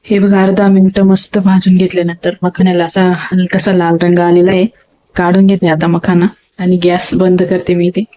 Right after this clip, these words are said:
आता बघा, या तापलेल्या कढाईमध्ये मुरमुरे टाकून घ्यायचे, त्यामुळे काय होईल, मुरमुरे हे कुरकुरीत होतील आणि भरडमध्ये किंवा Cerelac-मध्ये ते छान मस्त दळले जाते.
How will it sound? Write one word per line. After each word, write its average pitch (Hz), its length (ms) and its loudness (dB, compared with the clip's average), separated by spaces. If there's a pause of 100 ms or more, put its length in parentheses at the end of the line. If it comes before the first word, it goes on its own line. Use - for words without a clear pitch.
(320)
आता - 160 -2
बघा, 208 160 2
या 214 180 2
तापलेल्या 190 360 0
कढाईमध्ये 202 520 2 (160)
मुरमुरे 196 380 2
टाकून 202 280 0
घ्यायचे, 185 360 2 (380)
त्यामुळे 190 320 2
काय 202 180 -2
होईल, 202 140 2
मुरमुरे 190 500 2
हे 190 180 2
कुरकुरीत 202 540 -2
होतील 196 200 -2 (680)
आणि 185 260 2 (340)
भरडमध्ये 185 680 2
किंवा 196 220 0
Cerelac-मध्ये 185 640 0
ते 185 220 -2
छान 185 380 0
मस्त 185 340 0
दळले 170 380 0
जाते. 175 240 0